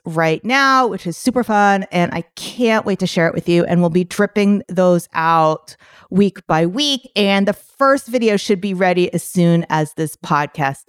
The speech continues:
airs. So you don't have to wait any longer. And if you've already pre-ordered the book, thank you so much.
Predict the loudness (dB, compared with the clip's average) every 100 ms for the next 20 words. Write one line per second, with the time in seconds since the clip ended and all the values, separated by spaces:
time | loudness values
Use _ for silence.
0 | -4 0 0 -2 -8 -6 -2 -2 -2 0
1 | 0 -2 -6 -4 -2 0 0 0 -2 2
2 | 2 2 0 -2 0 0 0 -2 0 2
3 | 4 4 4 2 2 -2 0 0 2 0
4 | -2 0 -2 -4 -2 0 2 0 0 0
5 | 0 0 -2 -6